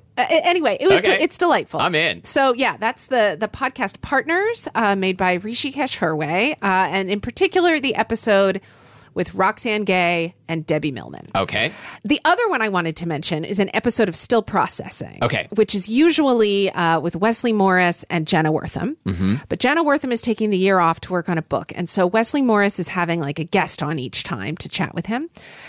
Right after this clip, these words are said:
Speaker 1: And this particular episode is about theme music for T V
Speaker 2: Oh,
Speaker 1: shows.
Speaker 2: okay.
Speaker 1: And he's talking with Hanif Abdurraqib.
Speaker 2: Yep.
Speaker 1: And so they're having, like,
Speaker 2: As soon as you said theme music for T V shows, the Golden Girls theme jumped into my head. <laughs>
Speaker 1: I love that that's what jumped into your head.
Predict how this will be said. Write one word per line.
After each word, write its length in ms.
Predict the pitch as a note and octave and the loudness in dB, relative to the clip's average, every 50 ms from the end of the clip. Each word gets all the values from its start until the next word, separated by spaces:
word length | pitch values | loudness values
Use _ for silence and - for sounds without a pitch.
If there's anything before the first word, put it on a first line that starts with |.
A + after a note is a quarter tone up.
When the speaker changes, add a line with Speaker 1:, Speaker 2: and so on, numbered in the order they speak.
| - - | -12 -4
Speaker 1:
And 200 | - G#3 A3 G3 | 0 0 2 2
this 160 | D#4+ G4+ - | 2 2 2
particular 480 | - - G#4 - F#4+ - E4+ D#4+ D4 | 2 0 0 0 0 2 2 2 2
episode 480 | C4+ - G#3 - G#3+ - - G#3+ G#3 - | 2 0 0 -2 0 0 2 2 2 2
is 120 | - G3 | 0 0
about 360 | F#3+ F3 - E3+ E3 D#3 - - | 0 2 2 2 0 0 -2 -6
theme 640 | - - - - - G3 F#3 F3 F#3 G#3 G#3+ A3 A#3 | -12 -14 -10 -4 0 0 2 2 2 0 0 -2 -2
music 640 | B3 C4 C#4 D4 D4 E4+ F#4 G#4+ A#4 - - - - | 0 0 0 0 2 2 2 0 0 -4 -12 -20 -20
for 180 | - - - A#3 | -14 -10 -8 -6
T 180 | - - A3 G3+ | -4 0 0 2
V 80 | F#3+ | 2
Speaker 2:
Oh, 440 | - - A2 B2+ D#3+ G#3 A3+ A3+ D#3 A#2+ F#2 - | 4 4 4 4 4 4 4 4 4 2 0 -2
Speaker 1:
shows. 80 | - A#2 | -4 -4
Speaker 2:
okay. 360 | A#2 - A#2+ B2 D#3 D#3+ F#2 - - - - - - - _ - | -4 -2 0 0 0 0 -2 -4 -8 -12 -12 -14 -16 -14 _ -2
Speaker 1:
And 160 | C4 B3+ B3+ | -2 -2 -2
he's 260 | G#3+ - - C4 A#3 - | -4 -6 -4 -4 -4 -2
talking 420 | - C4+ C4+ C4+ - E4+ D#4+ D#4 | 0 0 0 0 0 0 0 2
with 240 | C#4+ B3 A3+ - _ | 2 2 2 0 _
Hanif 500 | - G#3 - A3 G#3 G#3 G#3 A3+ - - | -6 -4 -2 0 0 2 2 0 -2 -2
Abdurraqib. 800 | - G3 F3+ F3 F#3+ E3+ D#3 D3+ C#3+ - - - - - G3+ D4+ F#4 - _ _ _ - | -2 -2 0 2 4 4 4 4 2 -2 -6 -10 -6 -6 -4 -4 -6 -8 _ _ _ -6
Speaker 2:
Yep. 240 | - F2+ F2 F#2+ - - - - _ - | -4 -2 -2 -2 -4 -8 -16 -10 _ 0
Speaker 1:
And 420 | A#3+ A#3 A3+ A#3 A#3 A3+ A3+ G#3+ - - | 2 2 2 2 2 0 -2 -4 -6 -6
so 340 | - - B3 A3 A3 G#3+ - - | -2 2 4 4 6 4 4 2
they're 160 | G#3 A#3 A3 | 0 0 0
having, 380 | A3 - C4+ C4+ C#4 - - A3+ | 0 0 0 0 -2 -4 -4 -2
like, 200 | B3+ A#3+ A3 - _ _ - B3+ E3 - | 0 -2 -2 -4 _ _ -12 -12 -6 -2
Speaker 2:
As 100 | - C3 | 0 0
soon 160 | - F#3+ F#3+ A3 | 2 2 2 2
as 120 | A#3 G#3 | 2 0
you 80 | A#3+ A3 | 0 0
said 280 | - G#3+ F3+ D#3 C3+ - | 2 2 2 2 0 -2
theme 260 | - D#3 C#3 B2+ C3 | -4 -4 -2 -2 -2
music 400 | C3 C3+ C3 C3 C#3+ D3 C#3+ - | 0 0 0 2 2 0 0 0
for 160 | - C#3+ C3 | -2 -2 -2
T 200 | A2 - B2+ A2+ | -2 -2 -2 -2
V 180 | G#2+ G#2 G#2+ A2 | -2 -2 -2 -2
shows, 300 | G#2 C3 A#2 A#2 A#2 G2+ | 0 0 2 2 0 0
the 160 | G#2+ A#2+ A#2+ | 0 0 0
Golden 440 | G#2 F2+ B2 A#2 A#2 A#2+ C3 C3 C3 | 0 2 2 2 2 2 2 2 2
Girls 360 | G#2 A2 A#2 A#2 A#2 A2+ - | 2 2 2 2 2 0 0
theme 360 | - - C#3 C3 C3+ C3+ C3 | 0 2 2 2 2 2 0
jumped 380 | A#2 - - C3 A#2+ A2 F#2+ - | -2 -2 0 0 0 0 -2 -2
into 200 | A#2+ G#2 F#2+ A#2+ | -2 -2 -2 -2
my 180 | G2+ G2+ F#2+ F2+ | -2 -2 -2 -2
head. 260 | F#2 C#2+ - - - | -4 -6 -6 -6 -2
<laughs> 40 | - | 0
Speaker 1:
I 180 | A3 B3 B3+ C4 | 2 2 4 2
love 440 | C4 C4 C4+ C4 C4 B3+ B3+ B3+ | 2 0 0 2 2 2 2 0
that 140 | D4 D4+ A#3 | -4 -8 -2
that's 220 | - A3+ A3+ - - | -2 -2 -2 -2 -2
what 120 | A3 - | -4 -2
jumped 260 | G#3+ - - - - | 0 -2 -2 -2 -4
into 200 | F3 D#3+ - - | -8 -8 -8 -10
your 120 | B2 D#3 - | -10 -12 -10
head. 260 | - - - - | -12 -12 -14 -14